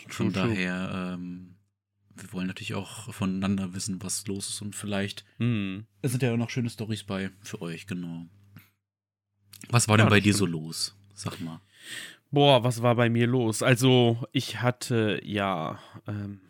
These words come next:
Speaker 2: mal eine Zeit lang von der Arbeit so eine blöde Nachtschicht gehabt, wo ich dann halt
Speaker 1: Mhm.
Speaker 2: um Mitternacht angefangen habe und mich dann mittags hingelegt habe,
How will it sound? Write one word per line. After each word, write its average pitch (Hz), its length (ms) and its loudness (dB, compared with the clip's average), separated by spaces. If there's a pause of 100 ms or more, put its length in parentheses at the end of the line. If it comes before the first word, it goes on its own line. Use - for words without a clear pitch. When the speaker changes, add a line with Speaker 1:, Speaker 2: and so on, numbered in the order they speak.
(180)
Speaker 2:
mal 101 360 -4
eine 95 260 -6
Zeit 104 380 -4
lang 123 260 -4
von 95 180 -6
der 90 120 -10
Arbeit 107 500 -2
so 107 160 -8
eine 92 220 -6 (400)
blöde 101 420 -2
Nachtschicht 92 680 -6
gehabt, 170 460 -6
wo 104 180 -4
ich 107 120 4
dann 98 180 4
halt 95 140 0
Speaker 1:
Mhm. 95 60 -2
Speaker 2:
um 92 60 -6
Mitternacht 98 460 0
angefangen 113 480 -2
habe 127 300 0
und 98 120 -6
mich 104 160 -4
dann 95 180 -4
mittags 104 280 -4
hingelegt 101 460 -4
habe, 104 320 0